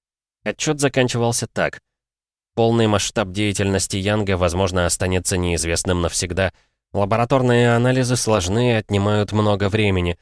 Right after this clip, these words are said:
но ранние результаты показывают следы талия в крови некоторых из тех, кому он, по его же словам, не вводил яд.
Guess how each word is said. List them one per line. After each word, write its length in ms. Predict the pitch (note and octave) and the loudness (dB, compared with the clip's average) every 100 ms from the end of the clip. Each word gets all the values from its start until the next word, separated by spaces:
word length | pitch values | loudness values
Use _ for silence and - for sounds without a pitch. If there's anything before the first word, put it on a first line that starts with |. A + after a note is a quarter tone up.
| _ _ | _ _
но 140 | F#2 F#2 | -2 2
ранние 400 | F#2 F#2 F#2 F2 | 2 2 0 0
результаты 560 | D#2+ E2+ D#2+ G2 F#2+ | 0 -2 -2 -4 -4
показывают 680 | - E2+ F2 D#2+ E2 E2 - | -4 -2 0 0 -2 -2 -4
следы 320 | F2 E2 D#2+ | -4 -4 -4
талия 440 | - F2 E2+ E2 | -2 0 2 0
в 100 | D#2+ | -2
крови 400 | - E2+ D#2 E2+ | -2 -2 0 -2
некоторых 560 | E2+ D#2+ E2 - D#2 E2+ | -2 -2 -2 -2 -2 -2
из 180 | D#2 - | -6 -4
тех, 260 | F#2 E2+ | -4 -6
кому 300 | - D#2+ D#2 | -4 -4 -2
он, 240 | D#2+ E2 D#2+ | -2 -2 -4
по 80 | D#2+ | -4
его 300 | D2+ D2 D2+ | -4 -4 -4
же 120 | D2+ | -4
словам, 460 | - D#2 D2 E2+ | -2 0 0 0
не 100 | E2+ | -2
вводил 520 | D#2+ D2 D#2 D#2 G2 E2+ | -4 -2 -4 -2 -2 -2
яд. 340 | C2+ A#1+ | -6 -12